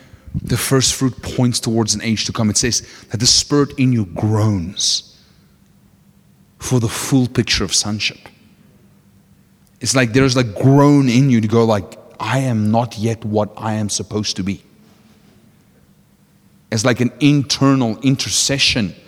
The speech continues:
that the Spirit makes to go, like, "There, we have tasted of some of it,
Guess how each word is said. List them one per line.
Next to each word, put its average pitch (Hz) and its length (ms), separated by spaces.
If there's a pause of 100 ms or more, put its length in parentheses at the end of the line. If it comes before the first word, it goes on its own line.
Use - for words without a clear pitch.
(400)
that 147 120
the 123 80
Spirit 123 460
makes 120 240
to 123 60
go, 117 160
like, 107 220 (420)
"There, 131 180
we 123 200
have 127 220
tasted 160 540
of 113 120
some 156 260
of 120 140
it, 101 260